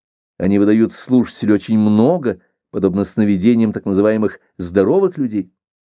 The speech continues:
Теперь возникает вопрос, должен ли врач сейчас же сообщить больному всё, что он сам вычитал из сновидения? На этот вопрос я не дал здесь ответа,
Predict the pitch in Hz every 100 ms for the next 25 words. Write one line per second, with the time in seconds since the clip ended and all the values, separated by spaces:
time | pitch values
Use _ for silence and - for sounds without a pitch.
0 | _ _ _ _ _ _ - 131 - 233
1 | 254 - _ _ - 95 92 92 143 160
2 | 143 127 95 90 - _ _ _ _ 78
3 | 95 240 254 233 233 226 220 180 151 107
4 | - - - - - 214 247 226 226 208
5 | - 202 - - 196 165 185 160 120 101
6 | 92 175 185 - 143 127 - 120 107 92
7 | - _ _ 95 98 104 92 - 117 113
8 | - 113 98 92 95 92 _ _ _ _
9 | _ _ _ _ _ _ _ _ _ _
10 | - 95 95 165 247 240 233 185 165 107
11 | 92 - 92 87 85 87 87 110 107 139
12 | 143 175 175 190 202 202